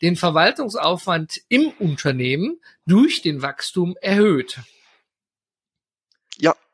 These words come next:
Speaker 2: voll. Und wir haben vor allem auch schon die schöne Erfahrung von Neufassung von Gesellschaftsverträgen und so machen dürfen, weil der erste Gesellschaftsvertrag nicht darauf ausgelegt gewesen ist, wie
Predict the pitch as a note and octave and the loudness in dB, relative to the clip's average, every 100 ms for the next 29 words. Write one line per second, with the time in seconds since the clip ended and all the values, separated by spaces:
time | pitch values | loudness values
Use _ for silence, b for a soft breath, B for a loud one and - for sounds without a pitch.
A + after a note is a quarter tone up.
0 | - C#3 C3+ A#2 A2 A#2+ C3 B2+ C3+ B2+ | -2 2 4 2 -2 0 2 4 4 4
1 | B2+ C3 B2 C#3 C3 B2+ - B2 A#2 C3 | 0 -2 -2 0 2 2 2 0 0 -4
2 | A#2+ A#2+ B2+ C#3+ B2+ A#2 A2+ A2+ A2 A2+ | -2 2 4 4 0 -2 -4 -6 -8 -2
3 | A2 A2 A#2+ - G#2 - G#2+ A2 G#2 G#2+ | 0 0 -2 -6 -6 -6 -8 -6 -8 -6
4 | A2+ A2 - A#2+ A2 A2+ B2 A2 G#2+ A2+ | -2 -2 -4 0 0 0 -6 0 2 4
5 | A2 A#2 G#2+ B2+ C3+ A#2+ A#2 A#2 B2+ B2+ | 2 2 2 2 -2 0 2 2 -2 -4
6 | - A2+ B2+ B2+ A#2 A#2+ - B2 - A#2+ | 0 0 0 -2 0 0 2 0 0 -4
7 | A2+ - A2+ B2 A2+ G2+ - - A2+ | -4 -4 -2 0 0 -4 -4 -6 -8